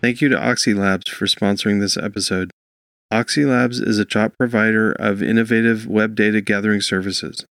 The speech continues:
such as real-time crawler, web scraper, and residential and data center proxies.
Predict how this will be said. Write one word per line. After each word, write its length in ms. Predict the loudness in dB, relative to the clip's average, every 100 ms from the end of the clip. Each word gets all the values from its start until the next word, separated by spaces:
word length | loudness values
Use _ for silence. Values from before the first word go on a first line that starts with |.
| -14
such 320 | -6 -4 -2
as 160 | -2 -2
real-time 480 | -2 -2 -2 -2 -2
crawler, 460 | -2 0 0 -2 -6 _ _ -2
web 180 | -2 0
scraper, 580 | -2 -2 -2 -4 -6 -8 _ _ _ -4
and 160 | 0
residential 640 | 2 0 0 0 0 0 0
and 120 | 2
data 240 | 2 2
center 300 | 0 0 -2
proxies. 640 | 0 -2 -2 -6 -10 -12